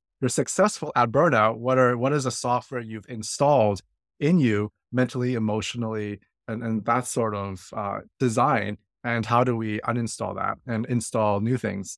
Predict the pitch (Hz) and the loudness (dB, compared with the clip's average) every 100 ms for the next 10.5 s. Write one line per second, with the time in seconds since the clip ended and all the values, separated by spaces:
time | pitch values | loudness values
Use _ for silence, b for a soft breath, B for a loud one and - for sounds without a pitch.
0 | _ _ - 113 110 107 98 101 98 - | _ _ -2 0 0 -2 -2 -2 -2 -4
1 | 107 123 - 170 156 127 120 117 117 - | -2 0 0 0 0 2 2 2 -2 -2
2 | 120 120 117 - 101 - _ _ _ 120 | -2 0 -2 -4 -6 -8 _ _ _ 0
3 | 117 113 - 113 107 104 120 120 110 - | 2 2 -2 -2 -2 0 0 0 -4 -4
4 | 120 110 101 113 104 101 98 _ _ _ | -4 -4 -2 -2 0 0 -4 _ _ _
5 | 107 101 - 135 135 107 101 110 107 104 | -6 -6 -2 0 2 2 2 0 0 -2
6 | 104 - 104 98 107 101 101 - - 113 | -2 -4 -6 -4 -2 -2 -2 -8 -8 -8
7 | 95 - 120 117 107 104 101 - 104 92 | -6 -4 -2 0 0 -2 -6 -4 -6 -6
8 | 95 90 - 104 107 104 - 101 101 98 | -8 -8 -4 -4 -2 -4 -4 -6 -4 -2
9 | 98 - _ _ - 101 - 131 135 139 | -4 -6 _ _ -6 -6 -2 0 0 -2
10 | - 110 113 107 95 | -2 2 2 2 -4